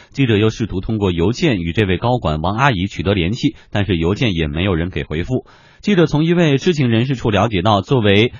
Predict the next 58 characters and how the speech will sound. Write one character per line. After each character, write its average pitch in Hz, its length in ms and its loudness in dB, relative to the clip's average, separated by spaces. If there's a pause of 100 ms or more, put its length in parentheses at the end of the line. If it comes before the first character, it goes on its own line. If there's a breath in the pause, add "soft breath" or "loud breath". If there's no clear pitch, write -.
展 92 160 2
堂 95 200 -2
科 147 180 0
技 127 140 -6
的 101 120 2
主 87 240 -4
办 156 220 0
券 110 240 0
商 135 180 2
国 120 260 -2
泰 175 180 0
君 160 220 2
安 165 220 4
也 92 200 -2
十 117 200 -4
分 147 160 0
头 110 160 0
疼， 95 240 0 (400 loud breath)
多 208 160 4
次 175 160 2
催 185 220 2
促 156 120 2
下， 139 280 0
展 98 160 0
堂 98 140 -2
科 127 200 0
技 110 160 -2
发 117 240 0
布 107 160 -2
澄 107 240 -2
清 147 180 -2
公 151 140 -2
告 139 160 2
说， 123 260 0 (220 loud breath)
媒 190 220 0
体 147 180 -2
报 196 160 2
道 160 160 2
公 170 160 0
司 175 240 2 (160 loud breath)
因 165 240 2
资 170 220 -2
金 170 200 -2
周 185 180 2
转 120 200 0
困 160 200 -2
难 110 220 2
已 95 200 -2
宣 180 240 -2
告 139 180 2
倒 85 280 -2
闭 214 220 0
的 113 160 4
报 151 260 4
道 131 240 2
不 160 140 0
属 98 160 -4
实， 104 360 0